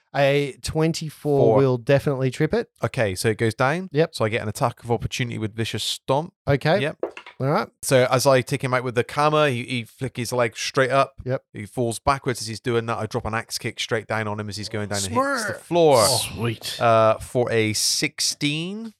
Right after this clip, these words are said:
Speaker 2: to hit.
Speaker 1: A sixteen will hit.
Speaker 2: Okay, so that is for four points of damage.
Speaker 1: And it <coughs> falls apart on the floor at your feet.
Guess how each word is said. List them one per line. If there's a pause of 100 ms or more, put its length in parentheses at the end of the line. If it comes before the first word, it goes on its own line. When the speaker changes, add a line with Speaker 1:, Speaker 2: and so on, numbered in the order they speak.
Speaker 2:
to
hit. (200)
Speaker 1:
A
sixteen
will
hit.
Speaker 2:
Okay,
so
that
is
for (420)
four
points
of
damage.
Speaker 1:
And (100)
it (340)
<coughs> (640)
falls
apart
on
the
floor
at
your
feet.